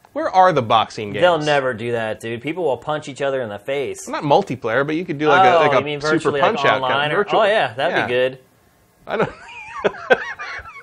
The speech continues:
Speaker 2: <laughs> I don't know
Speaker 1: That
Speaker 2: if you watch some people play Wii Sports against each other,
Speaker 1: Right.
Speaker 2: but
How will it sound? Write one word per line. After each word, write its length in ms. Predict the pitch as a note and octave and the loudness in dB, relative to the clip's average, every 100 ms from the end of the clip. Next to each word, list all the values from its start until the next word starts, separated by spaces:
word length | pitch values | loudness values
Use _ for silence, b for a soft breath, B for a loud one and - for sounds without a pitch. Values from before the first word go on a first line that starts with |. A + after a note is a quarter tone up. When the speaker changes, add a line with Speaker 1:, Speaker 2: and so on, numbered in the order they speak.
| - | -2
Speaker 2:
<laughs> 0 | |
I 120 | D3 - - | -2 -4 -2
don't 1400 | D#3 C#3 D3 C#3 - - - _ _ _ _ C3+ D3 C#4 E4+ | 0 0 -2 -2 -6 -18 -20 _ _ _ _ -6 4 6 8
know 60 | |
Speaker 1:
That 20 | D#4+ | 6
Speaker 2:
if 40 | |
you 100 | D4+ | 8
watch 200 | C4 C4 | 8 8
some 180 | C4 A#3+ | 6 2
people 240 | A#3+ A#3+ | 2 2
play 180 | G3 A3+ | 4 4
Wii 260 | F#3 F#3+ G3+ | 4 0 -2
Sports 380 | - G#3+ A#3+ F#3 | 2 4 4 0
against 280 | D#3+ D#3 | -4 -4
each 160 | D3 D#3+ | -6 -2
other, 200 | C3+ C3+ | -2 6
Speaker 1:
Right. 320 | F#3 C#3 C3 | 8 8 6
Speaker 2:
but 80 | - | 0